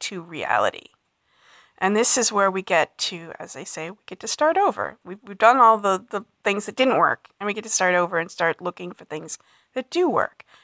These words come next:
And this is where we get to the positive element, um, of growth and learning of stages. And so instead of calling it depression,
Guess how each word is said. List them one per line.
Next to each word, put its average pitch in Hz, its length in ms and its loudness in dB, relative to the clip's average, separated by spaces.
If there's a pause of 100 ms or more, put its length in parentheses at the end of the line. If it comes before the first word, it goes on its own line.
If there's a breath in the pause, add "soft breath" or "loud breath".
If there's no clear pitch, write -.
(120 soft breath)
And 196 80 -12
this 208 180 -4
is - 100 -6
where 190 120 0
we 214 100 -16
get - 160 -8
to 196 100 -14
the 226 80 -12
positive 208 540 0
element, 160 520 -4 (560 soft breath)
um, 185 460 -8 (1080)
of 185 360 -2 (120)
growth 175 600 -2
and 185 240 -4
learning 180 480 -2 (500 soft breath)
of 175 160 -10
stages. 165 720 -8 (380 soft breath)
And 214 500 2
so - 220 0
instead 247 440 2
of 587 80 -4
calling 269 440 4
it - 160 -2
depression, - 840 -2